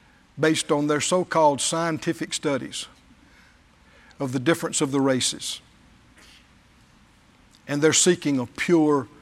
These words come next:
race and the destruction of the inferior races. And so some of the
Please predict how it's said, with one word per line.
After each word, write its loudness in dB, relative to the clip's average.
race -4
and -4
the -4
destruction 0
of 0
the -2
inferior 0
races. -10
And 2
so 8
some 2
of 2
the 2